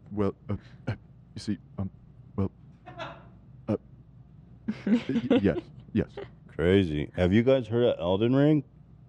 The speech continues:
Speaker 3: Crazy.
Speaker 2: Is it like a shooter?
Speaker 3: <laughs> What, like, how do you play it?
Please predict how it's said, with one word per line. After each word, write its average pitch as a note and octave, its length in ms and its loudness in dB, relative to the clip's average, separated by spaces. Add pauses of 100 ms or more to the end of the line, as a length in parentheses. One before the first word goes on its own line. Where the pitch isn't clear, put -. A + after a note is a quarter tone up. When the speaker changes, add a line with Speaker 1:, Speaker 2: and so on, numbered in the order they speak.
(400)
Speaker 3:
Crazy. F2 720 2 (1500)
Speaker 2:
Is E3 60 -8
it - 20 -2
like F3 340 4
a E3 60 4
shooter? G3+ 420 6 (460)
Speaker 3:
<laughs> D#3 100 -2 (4000)
What, G2 360 2
like, G2+ 280 0
how F2+ 160 0
do A2+ 80 0
you A2 100 4
play G#2+ 380 2
it? - 200 -2